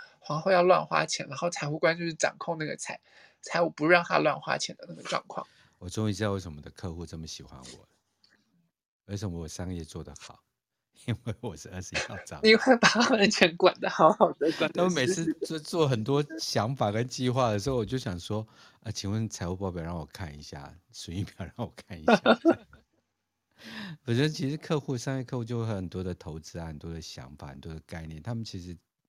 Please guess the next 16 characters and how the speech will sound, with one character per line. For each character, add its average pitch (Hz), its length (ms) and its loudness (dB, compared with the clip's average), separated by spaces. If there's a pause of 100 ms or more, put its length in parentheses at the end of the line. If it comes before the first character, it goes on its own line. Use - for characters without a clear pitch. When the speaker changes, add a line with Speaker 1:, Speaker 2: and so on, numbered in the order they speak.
(200)
Speaker 2:
创 110 240 -8
业 104 80 -6
者 82 160 -14
这 76 80 -14
样 87 180 -12
就 82 80 -12
是 85 80 -12 (120)
国 80 160 -12
王 73 200 -16
跟 80 140 -18
皇 - 180 -20 (120)
后。 - 200 -20 (200)
Speaker 1:
嗯， 208 100 -4
嗯， 196 80 -8
嗯， - 540 -8
嗯。 - 100 -14